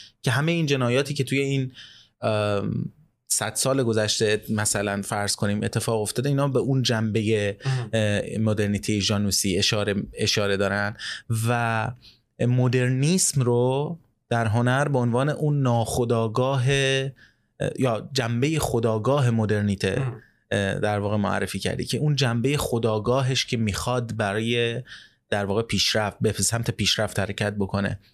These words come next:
Speaker 1: شاید درباره این دیستینکشنی که درست کردی، اه، در واقع ایجاد کردیم ما الان بین هنر سیاسی و هنر غی-، ظاهراً غیر سیاسی،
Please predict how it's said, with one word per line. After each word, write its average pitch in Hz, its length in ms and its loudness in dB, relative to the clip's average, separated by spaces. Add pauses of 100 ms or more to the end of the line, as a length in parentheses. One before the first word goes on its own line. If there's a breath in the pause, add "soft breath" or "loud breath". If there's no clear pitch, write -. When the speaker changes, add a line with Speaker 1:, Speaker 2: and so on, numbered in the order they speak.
(120)
Speaker 1:
شاید 160 320 0
درباره 123 460 0
این 139 400 2
دیستینکشنی 123 580 0
که 131 100 -2
درست 110 340 2
کردی، 107 440 0
اه، 107 320 2
در 110 180 2
واقع 107 160 2
ایجاد 110 320 0
کردیم 110 360 0
ما 101 160 2
الان 110 240 2
بین 110 200 2
هنر 107 580 2
سیاسی 107 480 0
و 107 100 0
هنر 104 400 0
غی-، 104 360 -2
ظاهراً 104 520 0
غیر 104 220 0
سیاسی، 113 680 0